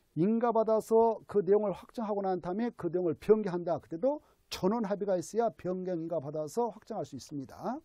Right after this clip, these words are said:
그런데 오백팔십칠 페이지 가로 팔 번을 먼저 보겠습니다. 먼저 보면 협정을 이제 폐지하고 싶어. 이걸 폐지하고 싶습니다. 협정 체결자 또는 협정 운영회의 대표자는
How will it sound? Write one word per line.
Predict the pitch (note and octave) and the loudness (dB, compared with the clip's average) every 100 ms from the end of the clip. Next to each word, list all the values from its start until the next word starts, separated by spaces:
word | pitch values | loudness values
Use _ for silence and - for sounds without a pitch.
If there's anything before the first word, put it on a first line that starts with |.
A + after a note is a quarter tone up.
| _ | _
그런데 | - G#3+ F#3 B2+ A#2+ F3+ C#3 - _ _ _ _ _ _ - - _ - - - - _ _ _ | 0 2 4 0 2 2 2 -6 _ _ _ _ _ _ -20 -20 _ -20 -20 -20 -20 _ _ _
오백팔십칠 | C#3+ A3 A#3 A3 - A3+ - - A3 | 0 2 6 4 4 -6 -6 -6 -4
페이지 | - G#3 E3+ | 2 2 2
가로 | - F3+ G3 | -6 -4 -4
팔 | - A#3 A#3 | -4 -6 -2
번을 | D#3 E2+ _ _ F#3 G3+ | -2 -4 _ _ -6 0
먼저 | D#3 E3+ | 0 0
보겠습니다. | E3+ D#3 C#3 D3+ C3 C#3+ C#3+ - _ _ - - _ | -2 -4 -6 -8 -6 -4 -4 -6 _ _ -20 -20 _
먼저 | - F3+ A3 | 0 2 2
보면 | F#3 G3+ F3 - _ _ _ | 0 2 0 -2 _ _ _
협정을 | - C#4 _ D4 C4 G3+ | -4 -4 _ -4 0 0
이제 | F3+ | 0
폐지하고 | - - D#4 C4+ F3 | -2 -2 0 2 0
싶어. | - - - - _ - | -2 -10 -20 -20 _ -8
이걸 | F3 F#3+ F3+ - _ _ | 4 4 4 0 _ _
폐지하고 | - B3+ A3+ F3+ | -8 -2 0 -2
싶습니다. | - - D3 C#3+ B3 D#4 _ _ _ _ _ | -4 -8 -6 -2 -4 -4 _ _ _ _ _
협정 | - C#4 _ - C4 A#3+ | -6 -6 _ 2 2 2
체결자 | - A#3 A3+ A3 G#3+ G3 F#3 B2 - _ | -6 -4 2 4 4 2 0 -2 -8 _
또는 | A#3 A#3+ D#3+ | -2 -2 -4
협정 | F#3+ - _ - A#3+ A3 - | -6 -12 _ -4 -4 -6 -10
운영회의 | C#3+ E3+ G3+ G#3 F3 | -4 -2 -2 -2 -4
대표자는 | - F#3 E3+ D#3+ F#3+ G#3 | -2 -6 -4 -4 -2 -2